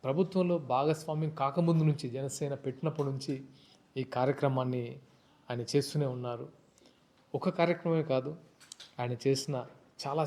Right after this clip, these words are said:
చాలా కార్యక్రమాలు, రైతు,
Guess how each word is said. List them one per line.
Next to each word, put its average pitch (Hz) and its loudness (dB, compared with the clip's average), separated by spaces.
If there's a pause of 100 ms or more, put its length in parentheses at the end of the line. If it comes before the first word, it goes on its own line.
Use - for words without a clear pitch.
చాలా 143 2
కార్యక్రమాలు, 127 -4 (1500)
రైతు, 123 2